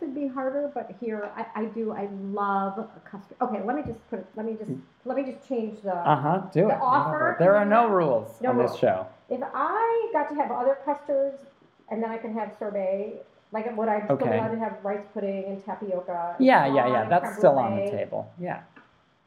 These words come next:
Speaker 1: No, I think I'm still gonna go with the
Speaker 2: Yeah,
Speaker 1: ice cream. I,
Speaker 2: come on.
Speaker 1: I am.
Speaker 2: It's, like, my one dessert that I love.
Speaker 1: Oh,
Speaker 2: Yeah.
Speaker 1: yeah.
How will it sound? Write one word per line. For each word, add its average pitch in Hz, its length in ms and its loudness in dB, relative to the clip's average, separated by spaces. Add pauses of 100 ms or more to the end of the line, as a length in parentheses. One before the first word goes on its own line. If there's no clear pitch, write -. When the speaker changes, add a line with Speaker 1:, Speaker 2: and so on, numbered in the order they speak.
(1040)
Speaker 1:
No, 254 100 -4
I 233 120 0
think 220 200 -4
I'm 180 120 -2 (120)
still - 120 0
gonna 175 140 -4
go 165 100 -6
with 165 160 -4
the 117 60 0
Speaker 2:
Yeah, 113 300 6
Speaker 1:
ice 107 60 -2
cream. 95 240 -8
I, 196 120 -2
Speaker 2:
come 139 160 0
on. 101 280 0
Speaker 1:
I - 120 -14 (180)
am. 170 240 -14
Speaker 2:
It's, - 100 -16
like, 139 220 -10
my 143 120 -4
one 143 240 -6
dessert 151 380 -14
that - 100 -12
I 110 40 -12 (100)
love. 151 100 -12 (100)
Speaker 1:
Oh, 247 140 -8 (680)
Speaker 2:
Yeah. 107 300 -8
Speaker 1:
yeah. 240 180 -4